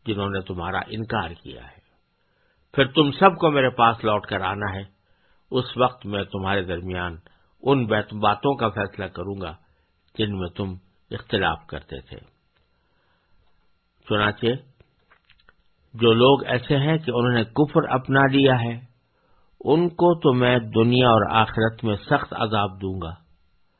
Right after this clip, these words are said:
اور ان کو کسی طرح کے مددگار میسر نہیں آئیں گے۔ البتہ جو لوگ ایمان لائے ہیں اور انہوں نے نیک عمل کیے ہیں ان کو اللہ ان کا پورا پورا ثواب دے گا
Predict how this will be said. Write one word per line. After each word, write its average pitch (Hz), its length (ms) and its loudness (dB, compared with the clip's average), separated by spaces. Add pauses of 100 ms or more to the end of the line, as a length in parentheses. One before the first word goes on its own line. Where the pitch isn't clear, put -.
(600)
اور 101 500 4 (140)
ان 127 180 2
کو 110 240 0
کسی 120 400 -2
طرح 101 280 -2
کے - 180 -4
مددگار 95 600 0
میسر 113 440 0
نہیں 98 280 -4
آئیں 90 200 -6
گے۔ 85 260 -10 (1040)
البتہ 127 440 2
جو 135 220 6
لوگ 147 280 4
ایمان 135 460 4
لائے 127 220 4
ہیں 87 240 -4 (760)
اور 113 460 4
انہوں 127 180 4
نے 113 120 2
نیک 135 420 2
عمل 120 260 2
کیے 85 460 -6
ہیں 82 80 -10 (760)
ان 131 200 0
کو 110 200 -2
اللہ 98 460 -2 (520)
ان 123 160 -2
کا 101 180 0
پورا 139 440 0
پورا 104 340 -2
ثواب 90 360 0
دے 85 300 -4
گا 90 80 -6